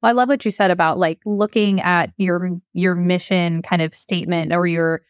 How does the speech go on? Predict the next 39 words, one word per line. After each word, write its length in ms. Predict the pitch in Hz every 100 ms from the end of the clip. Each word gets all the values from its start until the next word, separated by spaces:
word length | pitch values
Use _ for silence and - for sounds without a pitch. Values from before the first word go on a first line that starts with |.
| _ -
your 200 | 196 185
values 540 | 180 170 175 170 160
and 140 | 175 175
making 320 | 170 180 175
sure 240 | - 170
that 180 | 165 -
no 240 | 175 180
matter 260 | 185 175 175
what 180 | 175 165
you're 120 | 180
doing, 360 | 175 170 165 165
if 100 | 165
it's 140 | 160
adding 300 | 165 170 170
a 60 | 165
new 160 | 165
product 540 | - 175 165 165 165 165
or 140 | 160
looking 360 | 185 202 214 202
at 100 | 190
these 200 | 180 180
trends, 400 | - 185 175 175
it's 100 | 160
like, 200 | 160 -
does 180 | 196 202
it 180 | - _
fit? 400 | - 165 - - _ _ _
And 240 | - 196 190
I 120 | 180
think 240 | 202 196
as 120 | 196 185
a, 180 | 170 175
as 100 | 185
a 120 | 165
second 380 | - 196 190 180
generation 640 | 175 160 165 175 175 160
owner, 380 | 180 214 202 175
it's 220 | 170 -
like 340 | 175 165 -